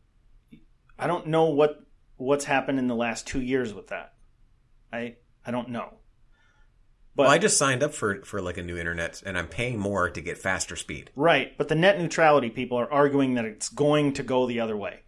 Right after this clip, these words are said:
Speaker 1: That companies can decide who they wanna give bandwidth to, who they wanna charge, and who they wanna allow to have free.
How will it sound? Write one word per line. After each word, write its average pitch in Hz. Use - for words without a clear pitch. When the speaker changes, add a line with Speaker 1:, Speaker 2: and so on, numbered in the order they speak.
Speaker 1:
That 131
companies 156
can 135
decide 107
who 170
they 147
wanna 131
give 117
bandwidth 120
to, 113
who 143
they 135
wanna 127
charge, 117
and 104
who 123
they 123
wanna 120
allow 110
to 107
have 107
free. 104